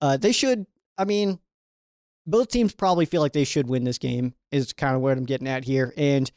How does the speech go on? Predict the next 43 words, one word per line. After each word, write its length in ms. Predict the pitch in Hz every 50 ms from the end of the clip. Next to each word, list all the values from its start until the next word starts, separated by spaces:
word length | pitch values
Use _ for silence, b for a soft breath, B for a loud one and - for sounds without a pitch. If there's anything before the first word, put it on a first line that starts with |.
| _ _ _ _ _ _ _ _ _ _
uh, 180 | - 156 156 156
maybe 280 | 160 180 208 214 214 196
a 40 |
slow 320 | 170 - - 185 196 196 190
start, 540 | 185 - - 202 196 196 196 - - - - - -
uh, 420 | - 160 156 156 156 156 156 156 - - _ _ 151 156
for 320 | - - 165 165 165 170
either 320 | - 190 180 185 170 185 180
of 80 | 170
these 180 | 160 170 170 156
teams 440 | - - 170 160 160 156 156 - -
could 420 | - - - 165 156 151 151 147
kinda 260 | - 160 160 156 143
derail 460 | 139 135 143 151 147 139 143 143 147 147
that, 200 | 151 147 147 -
especially 440 | 147 139 - - 156 147 - 151 147
considering 460 | - 147 139 - - - 143 139 139
the 120 | 127 131
youth. 360 | 135 135 135 135 135 - - -
Like 180 | 135 127 120
I, 140 | 139 139 135
I, 340 | - - 147 143 139 135 151
I'd 120 | 147 127 -
said 300 | - 165 151 147 135 135
that, 180 | 139 131 -
uh, 220 | 147 135 131 131 127
Rams 380 | 131 139 147 156 160 156 147 -
third 260 | - 170 165 165 156
youngest 300 | 160 151 156 151 - -
team, 260 | - 160 151 147 139 - _ _ _ _ _ _ -
Colts 240 | 156 147 143 -
fourth 320 | - - 156 151 151 - -
youngest 300 | 147 143 147 143 - -
team. 280 | - 147 143 143 139 - _ _ _ _ _ _ _ 139
G-, 140 | - - _ _ - 160
getting 260 | 131 180 196 220 190
off 140 | 190 185 -
to 140 | - 175 165
a 80 | 147
rough 200 | 139 147 143 -
start 340 | - - 156 143 135 131 -
could 220 | - - 151 139
just 220 | 120 139 131 -